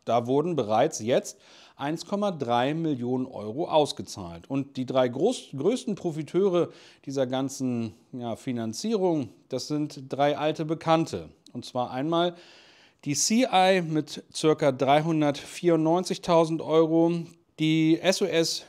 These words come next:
Humanity mit circa einer halben Million Euro und die S O S Mediterranee auch mit circa einer halben Million Euro.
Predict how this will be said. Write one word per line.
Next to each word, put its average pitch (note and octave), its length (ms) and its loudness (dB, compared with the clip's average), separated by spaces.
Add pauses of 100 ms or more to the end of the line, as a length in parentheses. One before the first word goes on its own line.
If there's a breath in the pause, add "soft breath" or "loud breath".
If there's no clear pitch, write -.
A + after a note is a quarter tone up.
(180)
Humanity E3+ 560 2
mit D3+ 180 0
circa D3 280 -2
einer C3 260 -2
halben F#3 320 4
Million D#3+ 380 2
Euro E3+ 560 0 (200 soft breath)
und A3 180 0
die G#3+ 80 -2
S G#3+ 200 2
O - 20 4
S F#3+ 280 2
Mediterranee E3+ 760 4
auch A3+ 360 8
mit C3+ 180 0
circa E3 540 0 (160)
einer C3 320 -6
halben A2+ 440 -2 (280)
Million D3 520 -2
Euro. F#2+ 540 -4